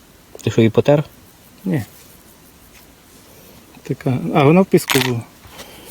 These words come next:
Speaker 1: Так, говнорадяника дьорнув одного. Так, десять копійок. Класичний. Тисяча дев'ятсот шістдесят перший.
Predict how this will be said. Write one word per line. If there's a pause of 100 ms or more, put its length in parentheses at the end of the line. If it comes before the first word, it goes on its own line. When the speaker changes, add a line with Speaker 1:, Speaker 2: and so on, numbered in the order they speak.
(200)
Speaker 1:
Так,
говнорадяника
дьорнув
одного. (1000)
Так, (580)
десять
копійок. (960)
Класичний. (640)
Тисяча
дев'ятсот
шістдесят
перший.